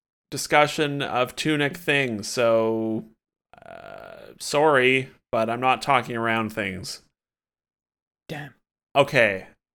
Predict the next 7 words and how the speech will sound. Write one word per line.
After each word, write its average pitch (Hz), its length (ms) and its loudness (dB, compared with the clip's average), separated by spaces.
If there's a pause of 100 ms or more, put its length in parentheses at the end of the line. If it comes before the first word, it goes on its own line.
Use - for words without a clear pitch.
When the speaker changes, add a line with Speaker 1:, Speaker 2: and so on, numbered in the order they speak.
(320)
Speaker 1:
We 120 100 -8
have 143 140 2
to 147 80 -4
do 139 460 -2
<clears throat> - 60 -12
the 120 600 -2
unfortunate 131 720 -4